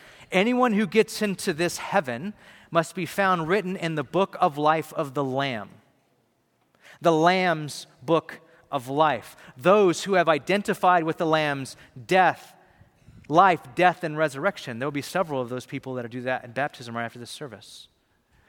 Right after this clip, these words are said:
Those who are written in the Lamb's book of life, those who have identified with the Lamb. It says in Revelation twenty-one and twenty-two, "The wedding feast is called the wedding feast of the Lamb." Those who are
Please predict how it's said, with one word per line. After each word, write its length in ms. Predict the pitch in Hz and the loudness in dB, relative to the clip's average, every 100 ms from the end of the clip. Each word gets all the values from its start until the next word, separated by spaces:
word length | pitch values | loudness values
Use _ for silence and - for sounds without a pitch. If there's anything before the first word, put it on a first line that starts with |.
| _ - - | _ -20 0
Those 320 | 170 220 208 | 6 6 6
who 80 | 214 | 2
are 80 | 180 | 4
written 240 | 202 190 | 4 2
in 60 | 180 | 2
the 60 | |
Lamb's 260 | 170 196 196 | 2 2 2
book 160 | 196 202 | -2 2
of 60 | |
life, 180 | 202 170 | 2 4
those 240 | 196 214 | 4 2
who 80 | 214 | 2
have 120 | 202 | 2
identified 800 | 185 156 185 214 233 185 196 175 | 4 2 0 -2 -2 0 2 2
with 240 | 147 180 - | 2 -4 -2
the 100 | 165 | -2
Lamb. 500 | 156 175 156 120 104 _ _ _ _ - - | 0 0 0 -2 -6 _ _ _ _ -20 -6
It 160 | 185 170 | -4 0
says 200 | 220 185 | 2 4
in 100 | 190 | 4
Revelation 360 | 190 196 - | 4 2 -2
twenty-one 300 | 160 190 185 | -2 -2 0
and 100 | 180 | -4
twenty-two, 340 | - 196 165 190 | -4 -6 -2 0
"The 120 | 165 | 0
wedding 360 | 147 170 254 233 | 4 4 4 0
feast 380 | - 180 143 | -2 -2 -2
is 80 | 175 | -8
called 260 | - 202 165 | -2 0 2
the 80 | 160 | 0
wedding 380 | 160 214 226 | 2 2 0
feast 400 | 185 - 202 - | -4 -6 -6 -4
of 220 | - 202 165 | 2 2 2
the 100 | 170 | 2
Lamb." 520 | 170 220 262 131 98 _ _ _ _ _ _ _ _ _ - | 2 2 2 0 -4 _ _ _ _ _ _ _ _ _ 2
Those 360 | 190 247 240 | 4 4 2
who 120 | 240 226 | 0 6
are 280 | 214 196 | 6 6